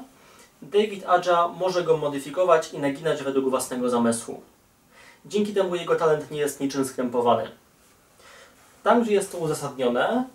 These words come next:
kadry wypełniają niemal całą planszę, jednak większość stron jest usłana licznymi, małymi kadrami,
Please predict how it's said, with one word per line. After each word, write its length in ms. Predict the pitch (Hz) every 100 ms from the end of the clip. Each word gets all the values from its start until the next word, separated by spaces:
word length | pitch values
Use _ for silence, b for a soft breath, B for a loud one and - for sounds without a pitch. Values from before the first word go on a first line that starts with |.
| b b b _
kadry 300 | - 226 208
wypełniają 500 | 190 185 180 180 170
niemal 260 | 160 147 143
całą 280 | 143 135 127
planszę, 540 | 156 156 - 120 123 - -
jednak 440 | 147 143 139 131
większość 440 | 135 190 208 160 147
stron 420 | 165 180 196 208 B B B B
jest 200 | 180 202
usłana 440 | 185 185 165 156
licznymi, 640 | 156 - 180 180 175 170
małymi 400 | 151 160 170 147
kadrami, 640 | 139 127 120 123 151 247